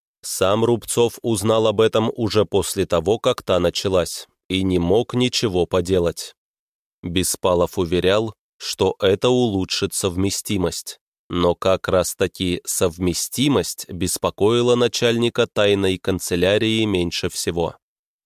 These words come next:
«Не поздно ли ещё отступить?» отменить всё это и, возможно, вернуть на трон ту, кто должен там сидеть? Беспалов стоял неподалёку, довольный, предвкушающий.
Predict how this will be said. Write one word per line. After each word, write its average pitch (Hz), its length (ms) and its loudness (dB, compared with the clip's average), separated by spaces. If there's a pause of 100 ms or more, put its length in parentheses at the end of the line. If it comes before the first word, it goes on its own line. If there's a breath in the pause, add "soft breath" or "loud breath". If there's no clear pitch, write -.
(240)
«Не 92 200 0
поздно 160 400 2
ли 165 180 4
ещё 147 340 2
отступить?» - 680 -2 (600)
отменить 147 560 2
всё - 300 0
это 85 420 0 (300)
и, 113 140 0
возможно, 143 580 2
вернуть 143 540 0
на 139 140 2
трон 127 400 2
ту, 139 180 0
кто 156 240 -2
должен 107 500 2
там 98 200 0
сидеть? 139 520 -2 (920)
Беспалов 147 640 0
стоял 113 440 2
неподалёку, 101 840 0
довольный, 110 880 0
предвкушающий. 87 1160 -4